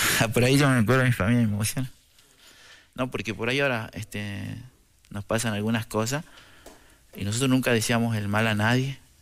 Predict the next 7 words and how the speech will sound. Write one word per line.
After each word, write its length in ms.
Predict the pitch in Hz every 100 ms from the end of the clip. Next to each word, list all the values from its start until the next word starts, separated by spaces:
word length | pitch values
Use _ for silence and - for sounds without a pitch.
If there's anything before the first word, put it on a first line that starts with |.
| _
y, 580 | - 107 101 113 - - - - - - -
y 100 | 101
nos 120 | 101
están 240 | - 113 110
pasando 360 | 110 120 117
cosas. 340 | - 117 - - - - - - - - - - - - - -
Eh, 580 | 104 101 101 - 110